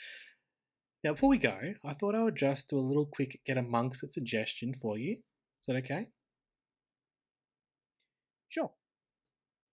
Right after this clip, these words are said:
Speaker 1: I mean, mascots, I guess. Have a look at 'em, whatever. But
Speaker 2: <laughs>
Speaker 1: my,
Speaker 2: Okay.
Speaker 1: my real get amongst it suggestion for tonight is a little film called Missus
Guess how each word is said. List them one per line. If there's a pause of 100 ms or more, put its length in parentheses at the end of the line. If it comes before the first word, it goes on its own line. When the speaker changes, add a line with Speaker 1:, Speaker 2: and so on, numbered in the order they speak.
(520)
Speaker 1:
I
mean,
mascots,
I
guess.
Have
a
look
at
'em,
whatever. (580)
But (260)
Speaker 2:
<laughs>
Speaker 1:
my,
Speaker 2:
Okay.
Speaker 1:
my
real
get
amongst
it
suggestion
for (100)
tonight (580)
is (220)
a
little
film
called (580)
Missus